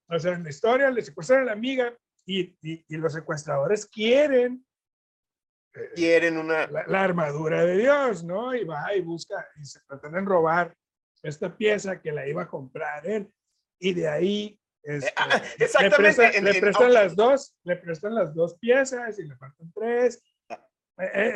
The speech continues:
Speaker 1: esa es la premisa, todo lo, lo cual es
Speaker 2: Hasta ahí vamos, hasta ahí vamos súper bien.
Speaker 1: Yo digo, ahí
Speaker 2: Ahora.
Speaker 1: empezaron algo chingoncísimo.
Speaker 2: Chingoncísimo, ¿no? Y vemos, vemos a, a, a Jackie, o, o Condor, ahí, desde ahí ya le dicen Condor, ya es el, su,
Speaker 1: Ajá.
Speaker 2: su codename es Condor.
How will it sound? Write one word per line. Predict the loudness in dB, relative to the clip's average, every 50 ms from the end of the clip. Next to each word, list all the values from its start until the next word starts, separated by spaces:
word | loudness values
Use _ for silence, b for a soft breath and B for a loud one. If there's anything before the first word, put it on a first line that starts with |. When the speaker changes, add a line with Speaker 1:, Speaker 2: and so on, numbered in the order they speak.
| 4 4
Speaker 1:
esa | 4 4 4
es |
la | 2 2 2
premisa, | 2 -4 -4 -4 -4 -8 -4
todo | -2 -2
lo, | 0 0 -2 -4 _
lo | -8 -8 -8 -6
cual | -8 -8 -10 -10 _ _
es | _ -12 -12 -12 _ _
Speaker 2:
Hasta | 0 2 2 0 -2 -2 0
ahí | 0 4
vamos, | 2 2 2 2 -2 -2 -4 -12 _
hasta | -4 -4 0 2
ahí | 2 4
vamos | 4 4 4 0 0
súper | -2 -6 -4 -2 -2 -2 -2
bien. | -2 0 2
Speaker 1:
Yo | 4 4 4
digo, | 4 4 2 2 0 0 _
ahí | -4 -4 -2 -2 -4 -6 -4 0
Speaker 2:
Ahora. | 0 0 2 0 -2 -6
Speaker 1:
empezaron | -10 _ -12 -12 -10 -10 -8 -8 -8 -8 -10 -12 -14 _
algo | -12 -12 -8 -8 -12 -12 -12
chingoncísimo. | _ -16 -14 -14 -14 -14 -16 -16 -18 -20 -20 _ -20 -14 -12 -10 -10 -10 -10 -12 -14 -14 -16 -20 _ _ _ _ _ _ _ _ _ _ _ _ _ _ _ _
Speaker 2:
Chingoncísimo, | -14 -12 -10 -8 -8 -8 -8 -8 -12 -12 -10 -12 -10
¿no? | -10 -12 -10
Y | -10 0
vemos, | 2 2 2 4 2 0 0 -2
vemos | -2 -2 2 2 0 2 2
a, | 2 4 4 2
a, | 2 0 -2 -4 -4 -4 -4 -6
a | -6
Jackie, | -2 0 0 0 0 0 -4 -12 -14 -14 -14 -16 _
o, | _ -8 -6
o | -4 -4 -4 -6 -2
Condor, | 2 2 2 4 4 2 2 2
ahí, | 2 0 2
desde | 2 0 0 2 0
ahí | 0 2
ya | 2 2
le | 2 2
dicen | 0 0 -4 -4
Condor, | -2 -2 -4 -2 -2 -6
ya | -4 -2 -4 -4
es | -2 -2
el, | -4 -4 -4
su, | -6
Speaker 1:
Ajá. | -14 -10 -8 -8 -8 -8
Speaker 2:
su | -8 -10 -12 -4
codename | -2 0 0 0 0 0 0 0 2 0
es | -2 -2
Condor. | _ -4 -4 -4 -4 -6 -6 -8